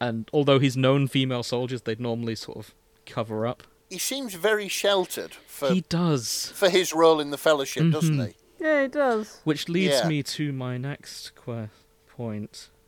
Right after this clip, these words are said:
Speaker 1: So the paragraph after this, um, they're kinda close friends at this point, and, um, Boromir asks, "So, about your lover, Feel, were you not worried about getting with child?" 'Cause they were clearly also having sex during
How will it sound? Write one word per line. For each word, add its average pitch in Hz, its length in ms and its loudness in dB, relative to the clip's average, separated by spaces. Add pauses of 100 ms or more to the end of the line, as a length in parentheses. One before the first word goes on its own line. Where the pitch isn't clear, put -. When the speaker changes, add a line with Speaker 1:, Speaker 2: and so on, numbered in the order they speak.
(420)
Speaker 1:
So 160 160 4
the 127 100 2
paragraph 156 460 0
after 131 180 -6
this, 101 420 -6 (340)
um, 113 400 -2 (680)
they're 160 120 6
kinda 151 260 2
close 107 300 -4
friends 101 340 -6
at - 60 -18
this - 160 -12
point, 101 360 -10 (320)
and, 113 440 -4
um, 110 380 -6 (1500)
Boromir 165 340 2
asks, 117 400 -6
"So, 190 200 2
about 226 280 2
your 196 120 4
lover, 147 260 2
Feel, 101 460 -2 (760)
were 151 100 -2
you 233 200 0
not 240 240 2
worried 190 400 2
about 165 280 -2
getting 147 280 -2
with 127 140 -4
child?" 135 520 -4 (960)
'Cause 131 180 2
they 147 160 4
were 135 100 4
clearly 117 400 -2
also 110 340 -2
having 104 240 -4
sex - 380 -6
during 104 440 -2